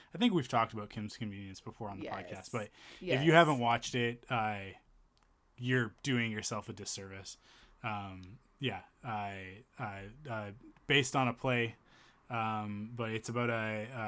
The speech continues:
Speaker 1: a, a, a Korean family in Toronto that own a convenience store, and, uh, I,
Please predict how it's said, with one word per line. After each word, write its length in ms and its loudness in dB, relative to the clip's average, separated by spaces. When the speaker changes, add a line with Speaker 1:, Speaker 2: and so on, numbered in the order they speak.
Speaker 1:
a, 280 -10
a, 280 -6
a 200 -4
Korean 420 2
family 580 -2
in 160 0
Toronto 580 -2
that 180 2
own 200 4
a 100 0
convenience 540 -2
store, 380 -6
and, 400 -8
uh, 260 -8
I, 560 -8